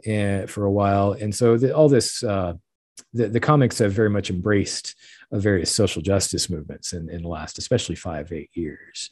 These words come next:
Uh, and, uh, that going in, in, in a direction that in the prior decades, they would have been a little bit hesitant to because of the, the censorship and the, the need to, uh,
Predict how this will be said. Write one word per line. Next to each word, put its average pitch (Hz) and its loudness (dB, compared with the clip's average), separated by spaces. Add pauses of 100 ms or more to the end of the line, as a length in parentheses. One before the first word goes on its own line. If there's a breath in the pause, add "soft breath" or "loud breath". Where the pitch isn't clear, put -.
(480 loud breath)
Uh, 90 2 (1200)
and, 98 0
uh, 82 -4
that 117 -2 (1040)
going 127 8
in, 104 2
in, 107 0
in 104 -2
a 107 2
direction 123 4
that 92 -2 (300)
in 113 -4
the 101 -6
prior 120 6
decades, 101 0
they 98 2
would 95 0
have 90 -4
been 90 -6
a 85 -8
little 87 -4
bit - -10
hesitant - -8
to - -10
because 78 -10
of 76 -16
the, 71 -16
the - -14
censorship - -10
and 78 -10
the, 73 -14 (120)
the 98 -4
need 82 -6
to, 76 -8 (580 loud breath)
uh, 78 -6